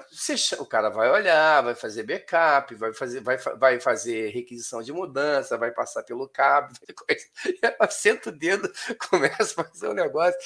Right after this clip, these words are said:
E co-, e aí é engraçado, porque aquilo é justamente, você tem os, os, parece que quem escreveu aquilo ali é alguém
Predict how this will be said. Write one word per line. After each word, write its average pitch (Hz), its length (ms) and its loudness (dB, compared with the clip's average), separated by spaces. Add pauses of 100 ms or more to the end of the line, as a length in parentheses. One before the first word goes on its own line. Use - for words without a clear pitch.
(140)
E 208 80 -10
co-, - 240 -6
e 196 160 2
aí 214 380 4
é 165 120 4
engraçado, 170 760 2
porque 151 300 -12
aquilo 160 400 -6
é 143 60 -4
justamente, 151 580 -8 (220)
você 143 200 -6
tem 156 320 -8
os, 139 560 -8
os, 131 240 -12
parece 151 340 0
que 151 80 -14
quem 170 160 -4
escreveu 135 400 -2
aquilo 120 300 -2
ali 113 400 -2 (420)
é 135 40 8
alguém 123 420 4